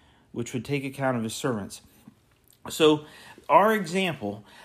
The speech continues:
of forgiving other people starts with the example of how Christ has forgiven us, how God the Father has forgiven us as his children.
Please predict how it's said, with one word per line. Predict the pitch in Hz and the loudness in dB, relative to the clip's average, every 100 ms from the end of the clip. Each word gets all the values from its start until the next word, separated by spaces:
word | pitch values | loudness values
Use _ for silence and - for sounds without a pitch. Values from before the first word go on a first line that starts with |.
| - | -2
of | 143 | -2
forgiving | - 151 151 170 175 - | 0 0 0 0 -2 0
other | 160 160 | 0 0
people | 156 196 196 117 98 - - - - | -4 -6 -6 -4 -6 -6 -18 -20 -16
starts | - - 185 175 170 - | -8 -2 2 2 0 -2
with | 170 131 135 - | 0 0 -2 -6
the | 143 135 | -2 -2
example | 127 147 143 151 131 | -2 -4 -2 -4 -4
of | 123 | -6
how | - 131 113 | -6 -2 -2
Christ | - - 156 160 - | -2 0 2 2 -2
has | 131 - | -8 -6
forgiven | 127 123 135 127 127 | -4 -2 -2 0 -2
us, | 80 - - - - | -4 -8 -16 -20 -6
how | 143 135 | 2 2
God | 123 147 160 175 156 | 2 2 4 4 2
the | 135 | -2
Father | 151 151 135 123 | 4 4 6 2
has | 127 127 | -2 -4
forgiven | 135 127 143 131 123 | -6 -2 0 -2 0
us | 143 127 | 0 0
as | 113 - | -4 -4
his | 151 135 | -4 -4
children. | - 160 123 98 | 0 2 2 -2